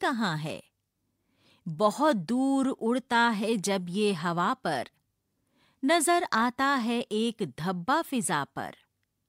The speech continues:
जवां हो के हम भी चलाएंगे इसको, खरीदेंगे इसको, उड़ाएंगे इसको। हवाओं पे उड़ते फिरेंगे जहां में,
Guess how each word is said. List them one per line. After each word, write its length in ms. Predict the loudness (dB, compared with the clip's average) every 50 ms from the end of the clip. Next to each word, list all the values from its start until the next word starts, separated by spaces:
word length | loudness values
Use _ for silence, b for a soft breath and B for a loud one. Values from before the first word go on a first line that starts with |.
| _ _ _ _ _ _ _ _ _ _ _ _ _ _ _ _ _ _ _ -8
जवां 560 | -4 0 2 4 4 4 4 4 6 4 4
हो 200 | 4 4 4 2
के 200 | 2 2 0 0
हम 340 | 2 2 0 2 2 2 2
भी 260 | 2 2 2 2 0
चलाएंगे 1000 | 0 0 0 0 2 2 2 2 2 2 2 2 2 2 2 2 2 2 2 2
इसको, 640 | 0 0 0 0 -2 -2 -2 -2 -2 -4 -6 -8 -12 _ _ _ _ _ _ _ _ _ _ _ _ _ _ _ _ -6
खरीदेंगे 840 | -2 2 4 4 4 4 4 2 2 0 0 0 0 0 0 0 0
इसको, 540 | 0 2 0 0 -2 0 0 2 2 2 0
उड़ाएंगे 920 | 0 -2 -2 -2 -2 -2 -2 -2 -2 -2 -2 -2 -2 -2 -2 -2 -2 -2
इसको। 600 | -2 -2 -2 -2 -2 -2 -4 -6 -10 -10 -10 -12 _ _ _ _ _ _ _ _ _ _ _ _ _ _ _ _ _ _ _ _ _ _ -4
हवाओं 640 | -2 0 2 4 6 6 6 6 6 4 4 2 0
पे 240 | 0 0 0 2
उड़ते 480 | 2 2 2 2 0 0 0 0 0 0
फिरेंगे 760 | 0 -2 -2 0 2 2 2 4 4 4 4 4 2 2 0
जहां 480 | 2 0 0 0 0 0 0 0 2 2
में, 440 | 0 0 -2 -4 -8 -10 -12 -16